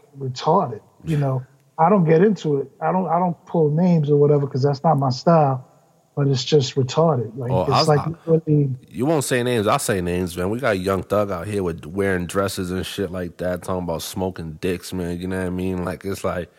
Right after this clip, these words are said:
Speaker 2: <laughs> you know, it's, it's, it's, it's crazy, man. Like, I really, you know, I, I put myself around a lot of artists who really put, um, put the time into their craft. You know what I mean? And, and, um,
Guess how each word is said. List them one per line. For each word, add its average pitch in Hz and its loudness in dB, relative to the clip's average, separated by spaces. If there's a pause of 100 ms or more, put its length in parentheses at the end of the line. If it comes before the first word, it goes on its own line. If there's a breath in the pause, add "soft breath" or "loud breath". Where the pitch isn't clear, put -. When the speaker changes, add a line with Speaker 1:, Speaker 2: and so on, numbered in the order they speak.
(200)
Speaker 2:
<laughs> - -14
you 110 -2
know, 113 0
it's, 101 -8
it's, - -4
it's, 101 -4
it's 95 -6
crazy, 104 -4
man. 85 -4
Like, 82 -6 (540 soft breath)
I 98 -2
really, 110 -2
you 104 -4
know, 90 -2 (340 soft breath)
I, 98 -8
I 95 -4
put - -4
myself 107 -4
around 98 -2
a 90 -2
lot 90 0
of - -4
artists 90 -4
who 90 -6
really 87 -4
put, 85 -4
um, 80 -6
put 87 -8
the 85 -4
time 87 -4
into 85 -6
their 80 -6
craft. 90 -6
You 85 -10
know 82 -8
what 87 -8
I 87 -6
mean? 90 -4
And, 80 -8 (580 soft breath)
and, 98 -4
um, 85 -4